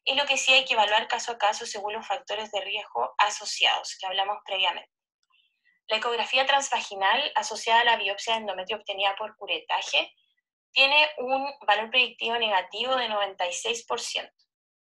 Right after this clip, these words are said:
¿ya? Recordar que lo más asequible al final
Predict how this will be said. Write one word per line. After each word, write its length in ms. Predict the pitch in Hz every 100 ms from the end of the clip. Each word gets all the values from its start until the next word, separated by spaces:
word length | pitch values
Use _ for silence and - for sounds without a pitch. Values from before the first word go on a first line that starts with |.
| _
¿ya? 300 | 392 208 - - _ _ _
Recordar 420 | - 190 190 208 226
que 100 | 240
lo 120 | 208
más 160 | 208 226
asequible 560 | 240 - 196 208 220
al 80 | 247
final 460 | - 208 202 185